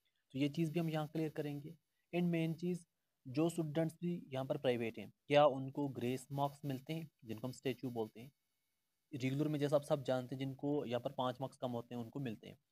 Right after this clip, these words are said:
क्या यहाँ पर privates में भी मिलते हैं या नहीं मिलते, इसके बारे में भी यहाँ discuss करेंगे। And private जो ट्वेल्थ class के students हैं जिनका यहाँ पर अभी exam चल रहा है, उनको ये डाउट है कि अगर हमारा यहाँ पर result आ जाएगा नवंबर तक या दिसंबर तक,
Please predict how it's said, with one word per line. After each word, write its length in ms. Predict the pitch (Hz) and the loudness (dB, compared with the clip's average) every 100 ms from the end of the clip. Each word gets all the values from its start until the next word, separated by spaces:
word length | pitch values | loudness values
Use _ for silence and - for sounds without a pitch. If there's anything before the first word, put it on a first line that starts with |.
| _ | _
क्या 160 | 135 139 | 4 6
यहाँ 260 | 147 135 127 | 6 0 -2
पर 160 | - | -4
privates 460 | - 117 110 117 - | -2 0 0 -4 -6
में 100 | 139 | -6
भी 60 | 139 | -2
मिलते 300 | 143 131 143 | -4 -6 -6
हैं 180 | 151 170 | -6 -2
या 120 | 117 | 0
नहीं 200 | 113 107 | 0 -4
मिलते, 340 | 104 98 - - - _ _ - | -6 -8 -14 -20 -20 _ _ -8
इसके 200 | 131 160 | -2 4
बारे 200 | 151 151 | 6 6
में 120 | 156 | 4
भी 80 | 156 | 0
यहाँ 160 | 151 151 | 0 -2
discuss 360 | 143 - 143 - | -2 -2 -2 -6
करेंगे। 360 | 131 135 143 160 _ _ _ _ 139 | -8 -6 -8 -10 _ _ _ _ -2
And 240 | 123 107 _ _ _ _ - | 0 -2 _ _ _ _ 2
private 440 | 135 143 180 180 - | 6 6 4 0 -2
जो 140 | 147 | 0
ट्वेल्थ 300 | 143 165 175 | 4 4 4
class 220 | 170 156 | 6 6
के 100 | - | 6
students 500 | 147 143 131 139 131 | -2 -2 -2 -2 -4
हैं 140 | 170 208 _ _ _ | -10 -14 _ _ _
जिनका 580 | 113 113 139 139 - 143 | -16 -6 -4 -4 0 2
यहाँ 200 | 135 131 | 2 0
पर 200 | 123 131 | -2 -2
अभी 240 | 127 131 120 | -2 -4 -4
exam 320 | 123 127 127 | 0 0 2
चल 140 | 156 | 2
रहा 160 | 156 131 | 4 2
है, 140 | 160 - _ _ _ | 0 -10 _ _ _
उनको 180 | 170 180 | 0 4
ये 120 | 190 | 4
डाउट 240 | 196 185 - | 6 6 4
है 60 | |
कि 200 | 185 165 | 0 0
अगर 260 | 165 147 156 | 2 2 0
हमारा 400 | 139 123 120 139 | -2 2 4 4
यहाँ 240 | 135 113 | 2 -2
पर 300 | 110 127 127 - | -2 -2 -2 -4
result 360 | 120 135 131 | 0 2 4
आ 100 | 123 | 2
जाएगा 380 | 117 113 110 147 - - | 4 0 0 -6 -8 -6
नवंबर 340 | 120 120 113 | -2 0 0
तक 160 | 110 113 | -2 -2
या 60 | 117 | -4
दिसंबर 320 | 110 - 107 | -10 -14 -12
तक, 160 | - | -12